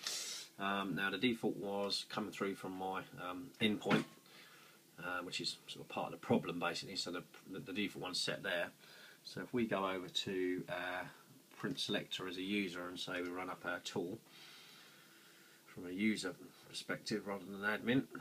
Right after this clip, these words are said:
and go to my printers, and I can see my two printers there. And if I click printer one and hit set as default and apply changes,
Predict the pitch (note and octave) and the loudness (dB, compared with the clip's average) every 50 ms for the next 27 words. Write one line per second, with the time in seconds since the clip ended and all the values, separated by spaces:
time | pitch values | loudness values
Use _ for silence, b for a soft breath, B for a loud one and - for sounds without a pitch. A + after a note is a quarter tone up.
0 | B B B B B B B B B B B - G2+ G2 G2+ G2 G2 G2 F#2+ F#2+ | B B B B B B B B B B B -8 -4 -4 -2 -2 -2 -2 -2 -2
1 | F#2+ F#2+ F#2 G2 G2 F2+ F#2 F#2+ G2 G2 G2 G2+ G2+ G2+ F#2+ F2+ E2+ - - G#2 | -2 0 0 0 2 0 0 -2 -2 0 0 0 2 2 0 -2 -2 -2 0 2
2 | G#2 G#2 G2 G#2 G#2+ - - - - - F2 E2+ F2 F2 E2 - F2+ F2 - - | 2 4 4 4 2 2 0 -2 -4 -6 -8 -8 -8 -8 -8 -8 -6 -4 0 0
3 | A2 G#2 G2 F#2+ G2 - - G2 E2+ - - G2+ E2+ D#2+ E2+ - - F#2+ G#2 A2+ | 0 0 0 -2 -4 -2 -2 -2 -2 -2 -2 -4 -4 -4 -6 -4 0 2 2 0
4 | - - B B B B B B B B B B B B - - G#2+ G2+ G2+ G2 | 0 -4 B B B B B B B B B B B B -10 -8 -6 -4 -4 -4
5 | - - - - - - - A2 F#2+ G2+ G2 G2+ G#2+ A#2 B2+ C3+ - B B B | -2 0 0 0 0 0 0 0 0 0 0 2 4 4 4 4 2 B B B
6 | B B B B B B - - - F#2 F2+ - F2+ F2+ F2 D#2+ E2+ G#2 - - | B B B B B B -16 -14 -12 -10 -8 -8 -6 -8 -8 -6 -6 -6 -6 -4
7 | - - - - G#2+ - - F#2+ F#2+ - G#2 G#2 G2+ - - F#2+ G2+ A2 - - | -2 -2 0 2 2 0 0 -2 -4 0 0 0 0 0 0 0 0 0 0 -2
8 | - - - - - - - - - - - - - - - - - - - - | -8 -20 -20 -20 -20 -20 -20 -20 -20 -20 -20 -20 -20 -20 -20 -20 -20 -20 -20 -20
9 | B B B B B B B B B B B B B B - - - - - - | B B B B B B B B B B B B B B -20 -20 -20 -20 -20 -20
10 | - - - - - - - - - - - - - B2 A#2+ A2 G#2 G2+ - - | -20 -20 -20 -20 -20 -20 -20 -20 -20 -20 -20 -12 -6 -2 0 0 0 -2 -2 0
11 | B2 A#2 G#2+ G2+ G2 - - A2+ G#2+ G#2+ G#2+ G2+ G#2 A2 A#2+ - - | 2 4 4 4 2 0 2 2 4 2 2 2 0 0 0 0 -2